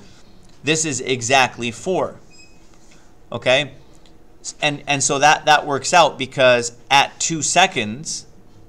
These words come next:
okay, or at this point in time, if we go down, actually, well, it would, it actually, I did it kinda wrong 'cause, 'cause the left-hand side of this triangle here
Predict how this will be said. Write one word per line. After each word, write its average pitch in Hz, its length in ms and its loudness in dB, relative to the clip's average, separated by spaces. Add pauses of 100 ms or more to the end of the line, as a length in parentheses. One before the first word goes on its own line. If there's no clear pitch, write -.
(140)
okay, 120 420 -4
or 123 220 -2
at 123 240 0
this 123 160 -8
point 131 280 -10
in 110 120 -10
time, 127 560 -2 (640)
if 107 80 -16
we 117 80 -10
go 120 140 -6
down, 123 540 0 (1700)
actually, 220 380 2
well, 170 240 6
it 180 140 -2
would, 240 180 2
it 190 240 2
actually, 233 420 2
I 180 120 0
did 240 120 -4
it 240 120 -6
kinda 208 240 -2
wrong 147 280 2
'cause, 135 220 -6 (260)
'cause 135 220 -6
the 135 160 -2
left-hand 170 500 0
side 151 300 4
of 131 80 -2
this 131 160 -4
triangle 131 640 -2
here 113 540 -6